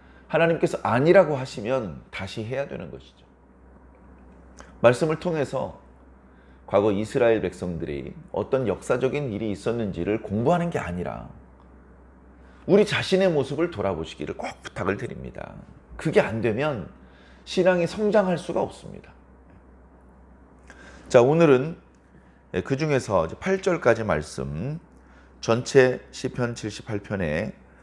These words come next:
서론에 해당되는 말씀입니다. 자, 일 절에 뭐라고 말하고 있습니까? "내 백성아,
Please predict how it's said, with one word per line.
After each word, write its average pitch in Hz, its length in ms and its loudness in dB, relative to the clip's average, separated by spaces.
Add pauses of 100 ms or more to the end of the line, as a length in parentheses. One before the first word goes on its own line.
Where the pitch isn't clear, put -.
(120)
서론에 160 480 6
해당되는 117 460 2
말씀입니다. 71 720 -8 (160)
자, 95 120 -4
일 127 200 2
절에 165 180 6
뭐라고 113 340 6
말하고 82 340 -2
있습니까? 76 680 -4 (440)
"내 117 160 8
백성아, 139 800 6